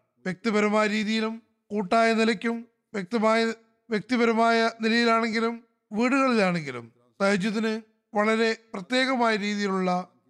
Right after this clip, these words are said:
സംവിധാനം ചെയ്യുക, ദുആ ചെയ്യുക. ഇതിനെ ഒരു സ്ഥായിയായ സ്വഭാവമാക്കി മാറ്റണം. എങ്കിലും നാളെ ഇത് നമസ്കരിക്കുക, അതല്ലെങ്കിൽ ഇന്ന് രാത്രി നിങ്ങൾ അത് ജീവിതത്തിന്റെ സ്ഥായിയായ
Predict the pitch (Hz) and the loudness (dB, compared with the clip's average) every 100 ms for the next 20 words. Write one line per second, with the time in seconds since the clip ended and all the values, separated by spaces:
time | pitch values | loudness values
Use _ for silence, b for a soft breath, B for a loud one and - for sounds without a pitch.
0 | _ 190 190 220 208 196 185 190 170 175 | _ -2 0 0 0 -2 -2 -4 -4 -8
1 | 175 _ _ - 190 202 214 180 151 131 | -10 _ _ -6 0 0 0 -6 -8 -10
2 | 113 _ _ _ 196 220 226 220 233 233 | -14 _ _ _ -2 2 0 0 0 0
3 | - 220 233 240 233 226 226 233 202 240 | 2 2 4 4 4 2 2 0 2 2
4 | 240 220 - 196 156 139 113 107 _ _ | 4 0 0 -2 -2 -4 -8 -14 _ _
5 | _ 208 208 233 233 226 - 220 220 226 | _ -4 0 2 0 -2 -4 0 2 0
6 | 233 - _ _ - 233 226 226 233 233 | -2 -6 _ _ -4 -2 0 -2 -2 -2
7 | 190 160 165 165 175 _ _ _ 190 214 | -2 -4 -4 -4 -6 _ _ _ -2 2
8 | 214 214 226 233 226 220 240 233 233 220 | 2 2 0 -2 -2 0 2 0 0 2
9 | 214 220 196 120 _ _ _ 196 214 214 | 2 0 -4 -4 _ _ _ -4 0 0
10 | 214 _ _ _ 202 185 220 240 240 185 | -2 _ _ _ 0 2 2 2 2 0
11 | 220 226 233 - _ _ - - 208 226 | -2 0 -2 -6 _ _ -18 -2 2 4
12 | 233 233 233 233 226 | 4 4 4 2 0